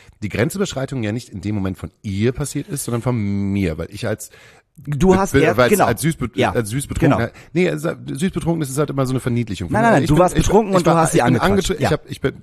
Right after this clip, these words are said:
Speaker 1: war
Speaker 2: Ja.
Speaker 1: angetrunken und hab
Speaker 2: Ja.
Speaker 1: sie angequatscht.
Speaker 2: Aber du hast sie nicht ange-, angequatscht, also ich übertreib das jetzt, ne? Du hast sie nicht angequatscht und hast gesagt, „Hör mal zu, du linksgrün versiffte blöde Kuh, was hast du da im Molotow erzählt?“ So, hättest du, warte, warte,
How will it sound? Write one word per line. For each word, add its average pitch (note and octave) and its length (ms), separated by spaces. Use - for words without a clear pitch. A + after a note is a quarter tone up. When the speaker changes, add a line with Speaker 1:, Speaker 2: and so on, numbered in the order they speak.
Speaker 1:
war C3 140
Speaker 2:
Ja. C3+ 60
Speaker 1:
angetrunken E3 440
und C3 60
hab A#2+ 80
Speaker 2:
Ja. G2+ 60
Speaker 1:
sie G2 80
angequatscht. F2+ 440
Speaker 2:
Aber B2+ 160
du D#3 140
hast D3+ 160
sie D#3+ 100
nicht F3+ 240
ange-, E3 320
angequatscht, D#3 600
also A#2 120
ich A#2+ 160
übertreib B2+ 380
das - 160
jetzt, - 180
ne? D3+ 160
Du A2 80
hast A#2 120
sie A#2+ 80
nicht D3+ 220
angequatscht D3+ 480
und B2+ 80
hast B2+ 160
gesagt, B2 240
„Hör B2+ 80
mal B2 100
zu, D#3+ 220
du B2 320
linksgrün C3 560
versiffte A#2+ 480
blöde A#2+ 260
Kuh, D#3+ 360
was - 220
hast C#3 180
du C#3 60
da B2 120
im A#2 80
Molotow C3 400
erzählt?“ G#2+ 520
So, G2 240
hättest B2+ 320
du, - 20
warte, A2 380
warte, C3 400